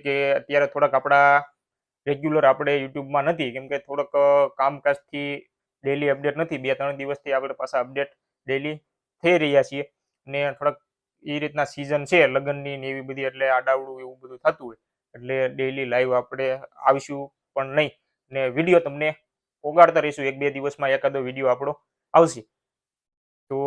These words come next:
હવે તમારે કાંઈ પ્રશ્ન હોય તો મને નીચે કોમેન્ટમાં જણાવવાનો છે તલ વિશે, કે કયું બિયારણ અથવા તો શું એમાં કરવું જોઈએ. અને તલનો જે આપણે વીડિયો એક already મૂકેલો છે,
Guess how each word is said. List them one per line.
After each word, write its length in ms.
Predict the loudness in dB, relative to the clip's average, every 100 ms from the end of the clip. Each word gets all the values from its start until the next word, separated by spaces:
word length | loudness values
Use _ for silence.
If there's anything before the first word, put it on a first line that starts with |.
| 2
હવે 160 | 4 2
તમારે 300 | 2 2 2
કાંઈ 240 | -2 -2
પ્રશ્ન 220 | -6 -2 2
હોય 100 | 2
તો 100 | 2
મને 180 | -6 -8
નીચે 220 | -6 -4
કોમેન્ટમાં 500 | 0 4 4 4 -2
જણાવવાનો 380 | 2 2 2 0 0
છે 80 | 4
તલ 240 | 8 6
વિશે, 280 | 4 -10 -12 -20 _ -18
કે 60 | -14 -4
કયું 260 | -4 -2
બિયારણ 460 | 0 4 6 4 -2
અથવા 200 | -4 -6
તો 140 | -4 -8 -8 _
શું 180 | -4 -2 0
એમાં 180 | 0 0
કરવું 240 | 0 0
જોઈએ. 260 | -2 -2 -4 -8 _ _ _ -8
અને 220 | -2 0 2
તલનો 340 | 2 2 0
જે 260 | 0 2 4
આપણે 260 | 4 4 2 0
વીડિયો 240 | -4 -2 0
એક 180 | -2 -6 _ -4
already 300 | 0 0 0 -2
મૂકેલો 300 | 2 2
છે, 100 | 2